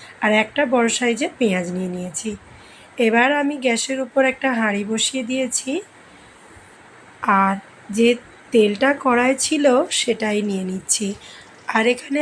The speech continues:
আমি এক্সট্রা কিছু তেল নেব না, তার কারণ শীতকাল তো,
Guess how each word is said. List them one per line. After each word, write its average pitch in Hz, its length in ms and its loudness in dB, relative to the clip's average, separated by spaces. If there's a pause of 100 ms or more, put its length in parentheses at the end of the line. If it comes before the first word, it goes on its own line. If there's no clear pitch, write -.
আমি 311 120 -2 (100)
এক্সট্রা 254 360 0
কিছু 277 260 -4 (120)
তেল 254 200 4 (120)
নেব 202 220 0
না, 202 120 -2 (120)
তার 226 160 2
কারণ 240 400 2
শীতকাল 269 540 0 (140)
তো, 427 100 -4